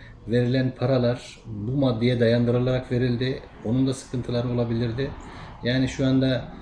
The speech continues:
e, bu sistemde de biz İstanbul olarak bizim kasaya attığımız, havuza attığımız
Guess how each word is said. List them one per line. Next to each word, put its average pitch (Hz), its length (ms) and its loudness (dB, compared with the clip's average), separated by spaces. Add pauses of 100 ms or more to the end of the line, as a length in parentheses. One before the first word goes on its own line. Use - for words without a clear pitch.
(240)
e, 113 400 0 (960)
bu 156 60 -2
sistemde 135 640 0
de 127 180 -2
biz - 400 -6
İstanbul 135 440 0
olarak 123 480 -2
bizim 131 220 -2
kasaya 123 360 -2
attığımız, 120 480 -2
havuza 117 280 0
attığımız 117 380 -4